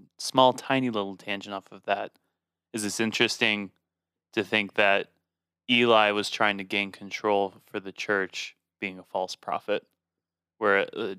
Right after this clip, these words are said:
so I think there's, like, a little bit of, even though Daniel was not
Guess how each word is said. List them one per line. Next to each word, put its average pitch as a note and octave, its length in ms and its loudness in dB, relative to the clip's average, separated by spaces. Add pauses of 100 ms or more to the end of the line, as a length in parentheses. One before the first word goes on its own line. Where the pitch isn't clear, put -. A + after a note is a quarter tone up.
so A#2+ 200 2
I A2 100 2
think A2 180 -2
there's, G2+ 220 2
like, G2 180 0
a G2+ 40 -4
little G2 320 -2
bit F#2+ 180 -2
of, F#2 340 0 (500)
even G#2+ 240 -2
though G2 520 4 (160)
Daniel G2 380 0
was F2+ 220 -6
not F#2 460 0